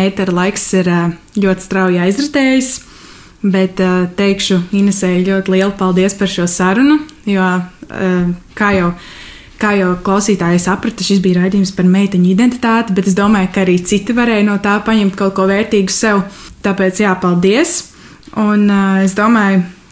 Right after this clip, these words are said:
mīļās meitenes, turēsimies pie Jēzus, atcerēsimies, ka viņš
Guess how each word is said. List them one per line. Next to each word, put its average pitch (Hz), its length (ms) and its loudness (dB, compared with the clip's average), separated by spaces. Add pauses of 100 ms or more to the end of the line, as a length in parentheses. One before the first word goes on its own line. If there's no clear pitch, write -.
(100)
mīļās 208 340 2
meitenes, 214 460 2 (500)
turēsimies 240 600 0
pie 185 160 0
Jēzus, 220 420 0 (320)
atcerēsimies, 196 640 0
ka 202 140 -2
viņš 254 260 2